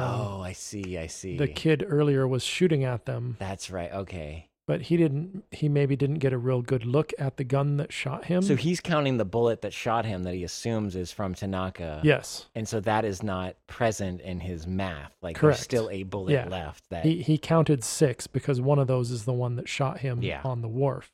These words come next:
Speaker 2: But it wasn't that gun, and it wasn't Tanaka that shot him on
Speaker 1: Yeah.
Speaker 2: the wharf. It was little Daimon.
Speaker 1: So he was, it was kind of his foolish mistake. Since his plan had gone so well, he was so
Speaker 2: Mm.
Speaker 1: convinced that, like, that he was scot-free.
Speaker 2: Yeah.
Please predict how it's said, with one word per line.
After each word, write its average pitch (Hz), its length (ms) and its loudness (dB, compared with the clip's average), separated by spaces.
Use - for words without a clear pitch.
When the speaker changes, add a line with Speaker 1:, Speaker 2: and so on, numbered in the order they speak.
Speaker 2:
But 131 200 2
it 165 160 0
wasn't 139 400 4
that 139 280 -2
gun, 127 400 4
and 123 140 -4
it 143 80 -4
wasn't 131 260 -2
Tanaka 131 440 -2
that - 140 -12
shot 156 300 0
him 120 220 -6
on 131 80 0
Speaker 1:
Yeah. 117 180 -2
Speaker 2:
the 113 80 -8
wharf. - 240 -10
It 143 60 -6
was 120 140 -2
little 120 180 -2
Daimon. 123 460 -2
Speaker 1:
So 117 140 0
he 120 200 0
was, 117 240 2
it 110 100 -8
was 107 140 -6
kind 113 200 -4
of 101 80 -2
his 104 200 -4
foolish 101 480 -2
mistake. 87 600 -6
Since 90 200 -8
his 98 160 -8
plan 110 300 -4
had 87 140 -10
gone 90 280 -6
so 92 240 -6
well, 85 540 -6
he 98 60 -8
was 87 180 -6
so 95 340 -4
Speaker 2:
Mm. - 40 -14
Speaker 1:
convinced 85 480 -10
that, 82 140 -6
like, 76 280 -8
that 90 200 -8
he 87 120 -12
was 80 120 -12
scot-free. 82 1000 -8
Speaker 2:
Yeah. 117 200 -4